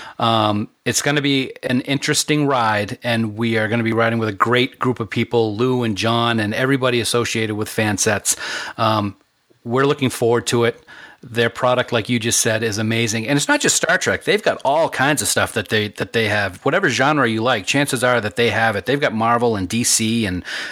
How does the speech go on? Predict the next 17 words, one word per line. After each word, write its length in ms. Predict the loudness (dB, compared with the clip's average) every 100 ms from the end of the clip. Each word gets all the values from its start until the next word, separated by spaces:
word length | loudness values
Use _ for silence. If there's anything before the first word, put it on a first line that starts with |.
| -2
and, 300 | 0 2 2
uh, 260 | 0 0 -4 -6
I've 220 | -4 0
seen 240 | 0 -2 -2
Alien 480 | 0 2 2 2
pins 380 | 0 0 0 -2
and 100 | -2
Harry 240 | 0 0 0
Potter 380 | 0 0 0
pins 320 | -2 -2 -2 -2
and, 160 | -4
y-, 80 | -6 -4
yes, 340 | 0 0 0
even 240 | 0 0
Firefly 580 | 0 2 2 2 2 0
pins. 340 | 0 -6 -2 0
So, 280 | 0 -2